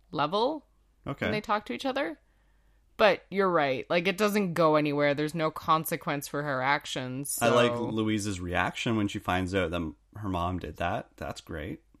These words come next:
Speaker 1: Yeah, being like, "Mom's a badass now."
Speaker 2: Yeah, she got
Speaker 1: Yeah.
Speaker 2: some respect points from Louise.
Speaker 1: Yeah, for sure.
Speaker 2: I don't know. It's, it's just, I don't like Valentine's Day. I don't like the, the pl-, the side plot. Um,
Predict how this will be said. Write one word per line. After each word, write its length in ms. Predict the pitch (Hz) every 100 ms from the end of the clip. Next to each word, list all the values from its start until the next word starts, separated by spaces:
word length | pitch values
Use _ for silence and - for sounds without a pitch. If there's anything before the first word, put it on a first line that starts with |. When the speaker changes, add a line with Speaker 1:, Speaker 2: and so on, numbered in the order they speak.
| -
Speaker 1:
Yeah, 440 | 185 262 294 214 170
being 200 | 190 190
like, 200 | 180 170
"Mom's 280 | 208 285
a 60 | 170
badass 680 | 131 208 247 247 147 143 -
now." 280 | 151 147 160
Speaker 2:
Yeah, 200 | 101 147 107
she 120 | 98
got 180 | 101 95
Speaker 1:
Yeah. 40 |
Speaker 2:
some 180 | 98 98
respect 380 | 101 123 120 -
points 280 | 87 - -
from 340 | 92 90 95 -
Louise. 420 | 101 104 90 - _ _
Speaker 1:
Yeah, 300 | - 247 - 160 _
for 100 | 208
sure. 320 | 196 139 123 - _ _ _ _ _ _ _ _ _ _ _ -
Speaker 2:
I 80 | 147
don't 100 | 135
know. 180 | 120 117
It's, 180 | 117
it's 260 | 123 117 -
just, 440 | - 123 - - - _ _ _
I 100 | 110
don't 200 | 107 107
like 300 | 107 104 98 -
Valentine's 680 | 87 92 92 92 90 87
Day. 340 | - 90 87 82
I 120 | 85
don't 260 | 87 90 85
like 220 | 85 - -
the, 300 | 82 80 80
the 80 | 78
pl-, 240 | - - -
the 120 | 101
side 340 | - 101 104
plot. 580 | - 110 101 98 - - -
Um, 420 | 98 87 80 78